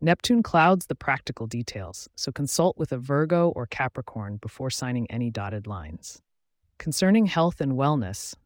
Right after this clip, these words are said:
your sign's ruler Venus nudges you to find luxurious comfort in the simple things.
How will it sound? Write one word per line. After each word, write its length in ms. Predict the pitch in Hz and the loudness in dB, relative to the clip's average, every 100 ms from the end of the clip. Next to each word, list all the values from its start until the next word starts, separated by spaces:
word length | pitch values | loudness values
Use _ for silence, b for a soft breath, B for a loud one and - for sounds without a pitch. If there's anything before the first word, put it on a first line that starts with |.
| _ | _
your 120 | 135 | -6
sign's 460 | 131 165 160 170 135 | -2 2 4 4 2
ruler 320 | 156 160 165 | 0 2 4
Venus 460 | 135 147 156 120 - | 2 2 2 0 -2
nudges 400 | 139 143 151 147 | 0 0 0 -2
you 140 | 151 | -2
to 60 | 143 | -4
find 340 | - 127 123 | -4 -4 -2
luxurious 600 | 117 117 127 139 143 135 | -4 -6 -2 0 0 0
comfort 480 | - 139 131 - - _ - | -4 -6 -6 -8 -12 _ -8
in 120 | 110 | -6
the 80 | 107 | -4
simple 320 | - 110 104 | -6 -6 -8
things. 560 | - 104 85 87 - | -10 -10 -10 -14 -20